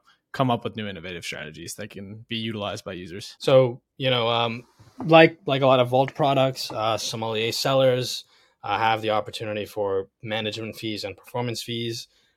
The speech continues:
Speaker 2: Uh, there's a, essentially a whole governance process to get a strategy accepted onto the Som chain.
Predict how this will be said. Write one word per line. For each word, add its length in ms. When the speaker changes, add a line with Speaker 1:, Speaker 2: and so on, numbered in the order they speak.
Speaker 2:
Uh, 240
there's 180
a, 180
essentially 420
a 60
whole 140
governance 500
process 580
to 140
get 380
a 180
strategy 640
accepted 600
onto 300
the 100
Som 320
chain. 380